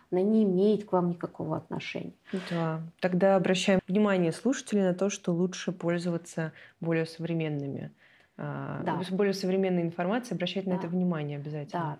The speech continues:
Speaker 1: И
Speaker 2: Мгм.
Speaker 1: если ваш ребёнок, подросток, который начитался того, что такое муковисцидоз, и ш-, и приходит к вам и говорит, что "я всё равно умру, я ничего не буду делать",
Speaker 2: Мгм.
Speaker 1: вот это первая гигиеническая вещь, которую, ну, на которую нужно обратить внимание.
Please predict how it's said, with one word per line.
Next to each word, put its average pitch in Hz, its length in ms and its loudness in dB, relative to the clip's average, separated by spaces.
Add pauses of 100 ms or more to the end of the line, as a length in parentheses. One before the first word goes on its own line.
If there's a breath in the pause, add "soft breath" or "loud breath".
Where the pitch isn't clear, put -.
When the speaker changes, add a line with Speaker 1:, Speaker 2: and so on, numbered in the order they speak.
Speaker 1:
И 190 60 0
Speaker 2:
Мгм. 196 100 0
Speaker 1:
если 202 220 0
ваш 214 260 -2
ребёнок, 202 360 0
подросток, 202 460 -2
который 190 320 0
начитался 180 720 -2
того, 175 220 -2
что - 180 -12
такое - 240 -4
муковисцидоз, 180 800 -2
и - 80 -8
ш-, - 160 -14
и 170 160 -4
приходит 180 480 -2
к - 60 -6
вам 170 180 0
и - 40 -6
говорит, 170 220 0
что - 160 -8
"я 170 100 0
всё 175 200 -6
равно 175 140 0
умру, 175 220 -2
я 165 80 -2
ничего 165 220 -8
не 165 80 -6
буду - 120 -8
делать", 247 380 -2 (200 loud breath)
Speaker 2:
Мгм. 240 260 4
Speaker 1:
вот 185 140 0
это 202 140 0
первая 247 420 0
гигиеническая 185 800 0
вещь, 208 260 0
которую, 170 400 0
ну, 170 160 -4
на 175 120 -10
которую 196 360 -6
нужно 185 260 -4
обратить - 420 -12
внимание. 160 380 -6